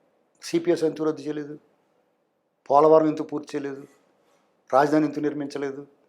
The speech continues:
ఇవన్నీ మాట తిప్పి, మాట తప్పాడు, మడం తిప్పాడు కదా. ఇది కాకుండా అదనంగా మనకు బోనస్ ఏంటంటే లా అండ్ ఆర్డర్, ఇసుక, మద్యం,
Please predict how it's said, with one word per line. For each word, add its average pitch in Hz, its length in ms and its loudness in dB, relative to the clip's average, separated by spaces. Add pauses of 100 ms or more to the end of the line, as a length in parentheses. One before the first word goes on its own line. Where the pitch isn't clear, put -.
(580)
ఇవన్నీ 190 220 6
మాట 175 260 6
తిప్పి, 185 260 -4
మాట 160 200 4
తప్పాడు, 180 280 -2
మడం 170 240 0
తిప్పాడు 151 280 -4
కదా. 113 200 -10 (500)
ఇది 160 100 2
కాకుండా 170 600 10
అదనంగా 160 400 4
మనకు 160 220 2
బోనస్ 143 320 2
ఏంటంటే 147 420 -6 (640)
లా 131 120 6
అండ్ 131 140 2
ఆర్డర్, 113 240 -4 (1700)
ఇసుక, 127 240 0
మద్యం, 139 720 0